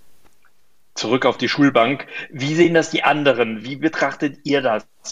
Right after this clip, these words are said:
Was habt ihr in euren Berufsfeldern, ähm, im-,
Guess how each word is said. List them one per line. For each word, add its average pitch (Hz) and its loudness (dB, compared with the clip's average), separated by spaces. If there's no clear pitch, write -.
Was 127 -10
habt 151 -12
ihr 151 4
in 131 -8
euren 131 0
Berufsfeldern, 123 -2
ähm, 117 -6
im-, - -8